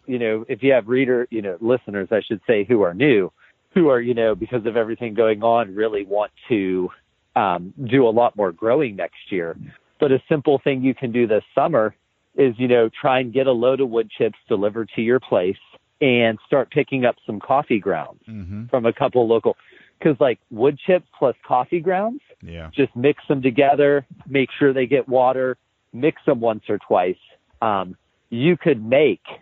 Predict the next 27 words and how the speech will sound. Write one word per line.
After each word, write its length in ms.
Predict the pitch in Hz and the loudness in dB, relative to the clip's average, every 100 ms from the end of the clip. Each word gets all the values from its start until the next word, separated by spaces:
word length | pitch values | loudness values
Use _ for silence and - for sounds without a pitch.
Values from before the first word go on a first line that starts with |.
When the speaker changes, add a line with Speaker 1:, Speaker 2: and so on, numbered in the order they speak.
| _ _ _ - 110 - - - | _ _ _ -18 -18 -18 -20 -16
Speaker 1:
man, 360 | 104 113 110 - _ _ _ - | -6 -4 -4 -6 _ _ _ 0
you 80 | 123 | 2
know, 180 | 117 | 4
uh, 280 | 107 123 104 - | 2 2 2 0
a 80 | 135 | -2
load 280 | 117 143 156 | 2 2 2
of 120 | 135 | 0
wood 220 | 127 151 | 0 -2
chips 300 | - 127 95 _ - | -2 -4 -4 _ -12
from 140 | 110 | -4
one 160 | 123 120 | -4 -2
of 80 | |
the 100 | 104 - | -6 -8
small 240 | - 123 104 | -2 -2 0
chip 260 | - 143 _ | -2 -4 _
trucks 360 | - 92 - - _ - | -2 -2 -2 -14 _ -6
is 160 | 135 123 | -4 0
usually 360 | 175 156 147 | -2 2 2
about 260 | 123 107 98 _ - | 4 2 -2 _ 0
four 360 | 151 143 143 | 2 4 2
or 200 | 123 110 - | 0 -2 -2
five 300 | 127 110 107 | 0 0 -2
yards 580 | 98 101 107 92 78 73 _ _ _ | -4 2 2 2 -4 -10 _ _ _
of 180 | 113 95 | -2 -2
wood 180 | 101 95 | 0 0
Speaker 2:
Mm-hmm. 80 | 82 - | -2 -8
Speaker 1:
chips, 180 | 87 | -8